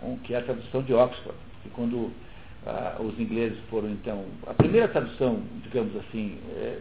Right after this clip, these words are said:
completa é a do Immanuel Becker, que é a tradução oficial de Aristóteles para o alemão.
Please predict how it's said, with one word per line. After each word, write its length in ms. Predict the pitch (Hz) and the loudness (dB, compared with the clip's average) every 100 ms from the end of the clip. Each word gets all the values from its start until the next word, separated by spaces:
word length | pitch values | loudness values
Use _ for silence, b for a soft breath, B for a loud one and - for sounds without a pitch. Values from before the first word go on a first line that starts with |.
| - | -6
completa 560 | 113 104 127 151 - | -6 2 8 8 6
é 160 | 117 131 | 2 2
a 40 | |
do 140 | 135 139 | 2 0
Immanuel 460 | 131 123 117 143 | 2 2 4 4
Becker, 380 | 123 123 - 85 - - | 4 2 2 -8 -12 -12
que 120 | - | -4
é 40 | 113 | -4
a 40 | |
tradução 560 | 113 113 - - 127 127 | -4 -8 -8 -4 -2 -2
oficial 520 | 135 127 113 - 117 90 - - - - | -6 -8 -6 -2 0 -2 -8 -14 -12 -10
de 260 | 110 104 101 | -6 -4 -2
Aristóteles 460 | 98 92 - 92 - - | -4 -6 -8 -10 -10 -8
para 220 | - 113 113 | 0 0 2
o 60 | |
alemão. 340 | 127 139 123 | 2 2 0